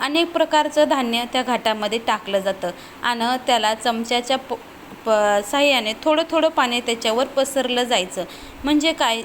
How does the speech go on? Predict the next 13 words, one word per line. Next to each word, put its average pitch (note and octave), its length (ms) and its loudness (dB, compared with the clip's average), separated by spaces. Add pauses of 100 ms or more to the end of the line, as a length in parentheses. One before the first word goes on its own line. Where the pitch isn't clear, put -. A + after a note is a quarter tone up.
तर A#3 120 2
हजारो B3 500 4
वर्षापूर्वी A#3 760 0 (340)
आपल्या B3 380 2
ऋषीमुनींनी B3 800 0 (720)
असं B3 260 2
संकल्पना D4 880 2
केली C4+ 340 2
होती C4 460 4
की A3 100 -6
सगळं C#4+ 360 4
क्षेत्र C4 360 0
हे B3 200 2